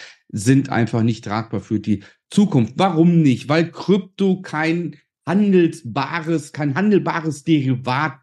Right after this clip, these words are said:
ist. Es produziert nichts. Ja, und, ähm, es erschafft nichts. Es hat in sich keine Wertsteigerung,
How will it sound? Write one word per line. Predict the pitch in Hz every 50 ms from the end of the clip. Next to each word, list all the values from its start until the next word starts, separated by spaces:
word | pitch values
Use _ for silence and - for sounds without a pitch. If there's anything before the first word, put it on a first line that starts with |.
| _ -
ist. | 98 92 95 - - - - - - _ -
Es | 120 127 131 - -
produziert | - 151 165 165 170 165 165 - - - - 220 220 214 190 - - 110
nichts. | 101 101 92 - - - _ - - - - - - - - _ _ _ -
Ja, | 107 107 120 147 156
und, | 147 - 151 143 147 143 - 139
ähm, | 143 139 143 139 135 - - _
es | - 139 143 143 -
erschafft | - 151 160 - - - 214 226 220 - - - - -
nichts. | 107 101 98 - - -
Es | - 123 120 - - -
hat | 175 170 175 - - _ _ _ _
in | - 214 214 208 185
sich | 147 170 202 185 - - -
keine | - 175 170 170 170 156 147
Wertsteigerung, | 170 180 185 175 - - - - 117 110 107 107 120 104 107 127 143 175 196 202 190